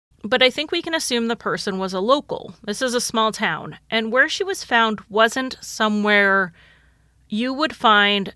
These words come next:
just driving through. Someone knew how to get around this area. After Carol's body was dumped, the person took the risk of driving her car back into town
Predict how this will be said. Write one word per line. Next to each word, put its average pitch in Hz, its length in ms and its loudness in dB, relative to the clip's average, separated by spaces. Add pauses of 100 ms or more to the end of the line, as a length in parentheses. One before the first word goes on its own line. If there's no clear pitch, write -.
just 202 400 -2 (160)
driving 185 640 0
through. 175 580 -8
Someone 349 460 0 (180)
knew 226 380 2
how 214 240 4
to 202 100 2
get 196 220 -2
around 190 720 -2 (420)
this 202 380 0 (100)
area. 185 600 -6 (580)
After 330 340 2
Carol's 247 380 0
body 202 320 2
was 185 220 -6
dumped, 208 420 0 (100)
the 208 120 -6
person 370 520 -2 (300)
took - 300 -8
the 330 120 -4
risk 220 540 0 (480)
of 208 100 -8
driving 240 440 0
her 302 120 0
car 196 380 -4
back 202 500 2
into 262 300 -6
town 196 560 0